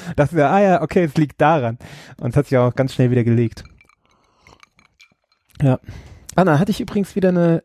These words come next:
ähm, mal wieder eine Golfplatz, äh, Erkundung. Hatte ich ja schon mal vor zwei Jahren. Ähm, in Bad Homburg war ich auf dem Golfplatz.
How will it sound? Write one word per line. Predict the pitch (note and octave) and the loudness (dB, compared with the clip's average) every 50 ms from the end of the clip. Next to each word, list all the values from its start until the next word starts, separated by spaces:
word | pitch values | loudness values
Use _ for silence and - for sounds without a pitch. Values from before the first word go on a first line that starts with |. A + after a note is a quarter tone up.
| - - | -2 0
ähm, | D3+ D3 C#3+ C#3+ C#3 C#3 C3+ B2+ - _ _ _ _ - C4+ | 2 2 2 0 -2 -4 -6 -8 -12 _ _ _ _ -12 -8
mal | D#3 D3 C#3+ C#3+ C#3+ B2+ | -4 0 2 2 2 0
wieder | D3+ F3 E3+ D#3+ B2+ | 0 0 0 0 0
eine | C3+ D3 C3+ B2 | 0 0 -2 0
Golfplatz, | - D3 D3+ F#3 - - - C3 A#2+ A2+ - - - - - - - - - - | 0 0 -2 -2 -2 -4 -2 0 0 0 -2 -4 -14 -18 -16 -12 -10 -10 -6 0
äh, | A#2+ | 0
Erkundung. | A2+ A2+ A2+ A#2+ - - - B2+ A#2 A#2 A2 A2 G#2+ - | 2 2 2 0 -2 0 0 0 2 2 0 -2 -2 -4
Hatte | - C3+ - | -6 -6 -2
ich | C#3 | -2
ja | C3 | -2
schon | A#2+ - - D#3 | -2 0 0 2
mal | D3+ A#2 G#2+ | 2 2 2
vor | G#2 - - A2+ A2 - | 0 -2 -2 -4 -4 -2
zwei | - - A#2 A2+ | -2 0 2 2
Jahren. | A2+ B2 A#2+ G#2+ - - - - - - - - - - - - _ _ _ _ - - _ | 4 2 2 0 -2 -8 -18 -20 -20 -20 -20 -20 -20 -20 -20 -20 _ _ _ _ -20 -8 _
Ähm, | - A#2+ A2 A2 G#2+ G#2 G#2 G2+ - - - _ _ _ _ _ _ _ _ - _ - - _ _ _ _ _ _ _ _ _ _ _ - | 0 2 2 2 0 -2 -4 -6 -8 -12 -20 _ _ _ _ _ _ _ _ -20 _ -20 -20 _ _ _ _ _ _ _ _ _ _ _ -14
in | C4 E3 A#2 - G#2+ G#2+ - G#3+ - - A#3 C#3 A#2+ | -12 -10 -10 -8 -10 -10 -10 -12 -10 -6 -2 0 0
Bad | B2 A2+ G#2 B2 | 0 0 0 0
Homburg | C3+ B2+ A2+ G#2 - | 0 2 2 0 2
war | A#2 A2+ | 0 0
ich | G#2 A2 | 2 0
auf | G2 | 0
dem | A2 G#2 | 0 0
Golfplatz. | G#2+ A2 G#2 - - A2 G2+ - - - | 0 0 0 0 0 0 0 0 -4 -14